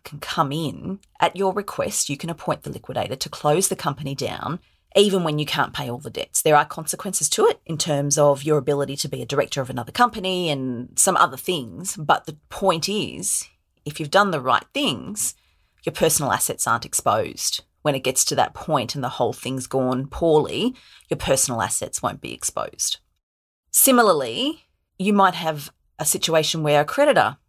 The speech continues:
who you owe money to has taken steps to have your company liquidated. And whilst that's awful,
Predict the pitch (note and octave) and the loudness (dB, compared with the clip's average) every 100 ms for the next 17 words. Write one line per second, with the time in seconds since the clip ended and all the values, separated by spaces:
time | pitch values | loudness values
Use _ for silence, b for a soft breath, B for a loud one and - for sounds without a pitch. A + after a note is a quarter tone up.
0 | _ D3+ D#3+ D3+ E3+ F3+ D#3 E3 B3 - | _ -6 -4 -2 2 2 2 0 0 -2
1 | F2 - A#3 b b - F#3+ D#3+ D3+ D#3 | -4 -8 -12 b b -2 0 0 -2 -2
2 | - - - D3 C3+ C3+ C3+ C3+ C3 A#2 | -4 -4 -6 -6 -6 -6 -6 -8 -8 -10
3 | - - - - - B B B B D#3 | -8 -6 -6 -8 -12 B B B B 2
4 | D#3 D#3+ D#3 F#3+ F#3 D3+ F3+ - A2 G#3 | 4 2 4 4 2 0 0 -2 -6 -6